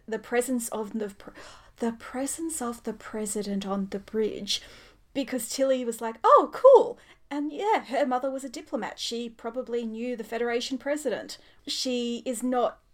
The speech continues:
anti-politician the way Michael, for some reason, is,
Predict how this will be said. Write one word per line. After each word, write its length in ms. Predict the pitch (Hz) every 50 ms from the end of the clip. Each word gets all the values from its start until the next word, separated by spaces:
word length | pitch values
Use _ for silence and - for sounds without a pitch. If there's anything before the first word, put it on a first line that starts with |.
| - - _ _ -
anti-politician 1200 | 240 233 240 233 233 254 240 226 233 - 226 220 220 214 220 - 226 220 - - 202 202 196 196
the 80 | 208
way 420 | 190 190 190 196 196 196 185 202 196 -
Michael, 420 | 214 196 190 196 196 202 202 202
for 120 | 202 - 202
some 260 | - - 196 196 196
reason, 260 | 190 175 202 196 202 -
is, 300 | - 196 180 185 190